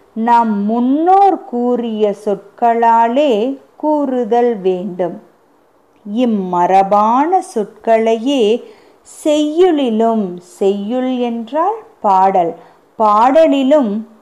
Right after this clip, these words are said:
பயன்படுத்துதல் வேண்டும் என்கிறார் தொல்காப்பியர். திரிவு இல்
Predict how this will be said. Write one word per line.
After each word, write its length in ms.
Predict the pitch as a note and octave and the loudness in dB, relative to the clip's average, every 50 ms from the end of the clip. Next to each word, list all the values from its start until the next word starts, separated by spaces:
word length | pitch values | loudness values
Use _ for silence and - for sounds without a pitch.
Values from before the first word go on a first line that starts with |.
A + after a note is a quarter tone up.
| _ | _
பயன்படுத்துதல் 1600 | - G3 F#3+ G3 A3 B3+ C#4 D#4+ E4+ D#4 B3+ G#3+ F#3+ F#3 G#3+ G#3 G#3 - - A#3+ A#3+ G#3+ F#3+ A#3+ B3 B3 C4+ C#4+ D#4 D#4+ C4 | 0 0 2 2 2 0 0 0 0 0 0 0 0 0 0 -4 -4 -6 -6 -4 -2 -2 0 0 0 2 2 0 0 -2 -2
வேண்டும் 840 | G3 F#3 F#3 F3+ F3+ F3+ F3+ F3+ E3+ G3+ G3+ G3+ G3 F3+ E3+ G3+ - - G3 | -2 0 0 0 -2 -4 -6 -2 -2 0 0 0 -2 -6 -10 -14 -18 -20 -12
என்கிறார் 1000 | F3+ F#3 G3 G3 G3 F#3+ F#3+ F3 G3 F#3+ F3+ F#3 F#3 G3+ B3 D4+ - - - - - | -8 -6 -6 -4 -4 -6 -8 -4 -4 -2 0 0 0 0 0 0 -2 -6 -14 -10 -4
தொல்காப்பியர். 1120 | A#3+ A3 G#3+ G#3 G3+ G3+ - G3+ F3+ F3 E3 E3+ - - F#3 F3 E3+ F3 E3 E3 - - - _ _ _ _ _ _ _ _ _ _ - | 0 0 2 2 0 -2 -2 -4 -2 -2 -4 -6 -10 -14 -14 -12 -10 -8 -8 -10 -10 -14 -20 _ _ _ _ _ _ _ _ _ _ -6
திரிவு 720 | C4+ C4+ C#4 C#4+ C#4+ D#4+ E4 E4+ D#4+ E4+ F4 E4+ D#4 B3+ | -2 0 0 2 2 2 2 2 2 2 0 0 0 0
இல் 480 | G#3 A3+ A#3 A#3+ B3+ D4+ F4+ G#4+ G#4 - | 0 0 2 2 2 2 0 -2 -4 -8